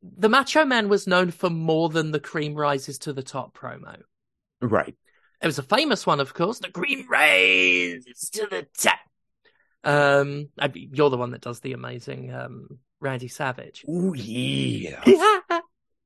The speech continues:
Speaker 2: Rises to the top.
Speaker 1: Fucking love it.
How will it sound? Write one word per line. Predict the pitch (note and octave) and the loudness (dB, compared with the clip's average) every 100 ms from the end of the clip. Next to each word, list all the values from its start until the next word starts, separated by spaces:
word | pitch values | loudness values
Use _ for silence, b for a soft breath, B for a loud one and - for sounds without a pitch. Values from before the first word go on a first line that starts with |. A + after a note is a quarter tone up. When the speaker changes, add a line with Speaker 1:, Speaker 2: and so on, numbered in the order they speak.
| _ _ _ _ _ _ _ _ _ _ _ _ - | _ _ _ _ _ _ _ _ _ _ _ _ -8
Speaker 2:
Rises | F2 G#2 A#2+ A2+ A2+ G2 F#2 F#2+ - | -4 -2 -2 -4 -6 -6 -4 -2 -2
to | - G#2+ | -2 -8
the | - | -8
top. | - - _ _ - F#3 B B B B B B B B _ | -8 -8 _ _ -4 -4 B B B B B B B B _
Speaker 1:
Fucking | - - - - | -18 -18 -18 -14
love | - - | -12 -12
it. | - - - | -12 -18 -20